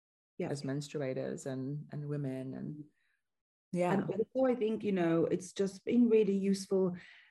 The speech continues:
Speaker 1: As a society, we don't often stop and reflect on
Speaker 2: Mm.
Speaker 1: things. We're always rushing to the next thing. So for me,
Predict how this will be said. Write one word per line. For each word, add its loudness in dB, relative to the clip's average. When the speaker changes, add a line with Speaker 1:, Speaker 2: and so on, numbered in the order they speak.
Speaker 1:
As 4
a 2
society, 0
we 2
don't 2
often 0
stop -4
and 2
reflect -2
on 4
Speaker 2:
Mm. -4
Speaker 1:
things. 2
We're -6
always 6
rushing 0
to -4
the -2
next -2
thing. -8
So 0
for 4
me, 2